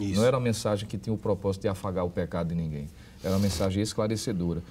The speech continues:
Speaker 2: e trouxe quebrantamento. Isso pode ser visto em Neemias capítulo nove, versículo um, quando diz que o povo jejuou e também se vestiu com pano de saco,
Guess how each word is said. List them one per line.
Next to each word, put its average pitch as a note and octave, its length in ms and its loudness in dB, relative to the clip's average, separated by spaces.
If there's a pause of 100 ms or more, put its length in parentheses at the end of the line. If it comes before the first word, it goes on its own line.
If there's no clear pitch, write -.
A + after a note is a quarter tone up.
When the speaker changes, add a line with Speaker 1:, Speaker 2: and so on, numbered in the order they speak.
(140)
Speaker 2:
e A2+ 80 0
trouxe G#2 320 -2
quebrantamento. A2 720 0
Isso - 160 -2
pode B2+ 220 4
ser B2 120 0
visto G#2 280 0
em A2+ 100 4
Neemias C3 360 4
capítulo C3 440 2
nove, A#2 200 4
versículo C3 400 4
um, A#2 160 4 (560)
quando A#2+ 280 4
diz A#2 260 4
que - 100 0
o A#2+ 60 4
povo F2+ 420 2 (300)
jejuou B2 640 4 (440)
e A2 100 4
também G#2+ 360 4
se A2+ 140 0
vestiu A2 380 2
com A2 140 0
pano C3+ 280 2
de F3 80 0
saco, F#2+ 420 0